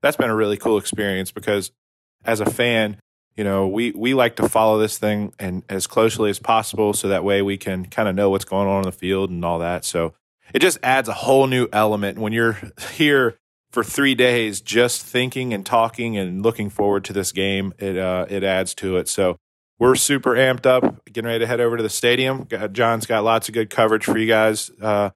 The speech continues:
today. L-, really looking forward to that. And, uh, and another thing I wanted to say real quick before we end is that congratulations to all the Liberty staff, too, and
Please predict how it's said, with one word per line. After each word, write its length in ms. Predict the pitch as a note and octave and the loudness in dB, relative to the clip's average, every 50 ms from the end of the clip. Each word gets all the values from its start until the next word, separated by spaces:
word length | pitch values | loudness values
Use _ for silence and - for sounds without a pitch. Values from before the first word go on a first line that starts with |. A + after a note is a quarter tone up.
| _ _ _ _ _ _ _ - | _ _ _ _ _ _ _ -8
today. 440 | - A#2 A2 A2+ A2+ A2+ A2+ A2+ A2+ | -4 2 4 4 4 4 2 0 -2
L-, 240 | - - F2 F#2+ G2+ | -6 -8 -4 0 2
really 220 | A2+ A2+ A2+ A2 | 4 6 6 6
looking 260 | A2 A2 A2 - G#2 | 6 4 2 -2 -6
forward 300 | G2+ - A2+ A2 G#2+ G#2 | -2 0 2 2 2 2
to 60 | A2+ | 0
that. 360 | G2 G#2+ G#2+ A2 A2 G#2 - - - | 0 2 4 4 2 0 -2 -6 -8
And, 240 | G#2 G2+ G2 F#2+ G2 | -6 -6 -4 -2 -2
uh, 340 | G2 G2 F#2+ G2 G2 F#2+ F#2 _ _ - | 0 0 0 0 -2 -4 -6 _ _ -6
and 220 | A2+ G#2 A2+ A#2 | -4 -2 -2 -2
another 320 | A#2 A#2+ C3+ C#3 C#3 C3+ | 0 2 2 4 2 2
thing 180 | C3 - C#3 C3 | 2 0 0 2
I 60 | C3 | 4
wanted 220 | B2+ B2+ B2 A#2 A2+ | 4 4 2 2 0
to 60 | - | 0
say 160 | - B2+ B2 | 2 2 2
real 160 | B2 B2 B2 | 4 2 0
quick 300 | A#2+ - - B2 A#2 - | 0 0 -2 -2 -2 0
before 320 | - A2 - - B2 A#2+ A#2+ | -2 0 0 2 2 2 2
we 240 | A#2 A2+ A2+ A2+ | 0 0 0 0
end 240 | A#2 A#2 A#2 A#2 G#2+ | -2 -2 -4 -4 -2
is 240 | G#2 G2+ G2 G2 - | -2 -2 -2 -6 -6
that 280 | - G#2 G#2 G2+ - _ _ _ _ _ _ _ _ _ _ - | -2 -2 -2 -2 -2 _ _ _ _ _ _ _ _ _ _ -2
congratulations 840 | - B2 A2+ A2+ A#2+ B2 C3 C3 C3 C3 B2+ A#2+ - B2 A2+ A2+ | -2 0 4 4 4 4 4 2 0 0 0 0 -2 -6 -6 -2
to 60 | - G#2+ | 0 2
all 180 | - A2+ A2+ | 4 4 2
the 60 | G#2 | 2
Liberty 380 | G#2 G#2 A2 A2+ A2 G#2 G2 F#2 | 0 0 0 0 0 -2 -4 -4
staff, 520 | - - - - G#2 G2+ G2+ F#2 F2+ F2 | -6 -8 -4 0 0 2 2 2 0 -4
too, 380 | - - - A#2+ A2 G#2 G2+ F#2+ | -6 -4 -4 -2 0 0 0 -2
and 220 | F2+ F2 F2+ E2+ | -2 -4 -8 -10